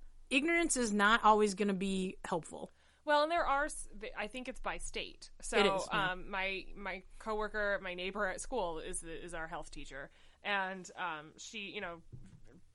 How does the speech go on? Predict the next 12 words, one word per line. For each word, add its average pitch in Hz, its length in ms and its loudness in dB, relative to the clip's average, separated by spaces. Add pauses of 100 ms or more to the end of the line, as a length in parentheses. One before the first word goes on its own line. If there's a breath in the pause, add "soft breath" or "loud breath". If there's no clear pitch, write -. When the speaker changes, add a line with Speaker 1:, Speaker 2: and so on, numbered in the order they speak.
(120)
Speaker 2:
that 202 160 4
was 185 140 -8
part 220 280 2
of 220 80 2
her 214 120 0
undergrad 180 400 -2
was 170 120 -6
all 170 180 -2
about, 170 300 -4
like, 170 220 -6
here's, 190 360 -6
here 190 240 -8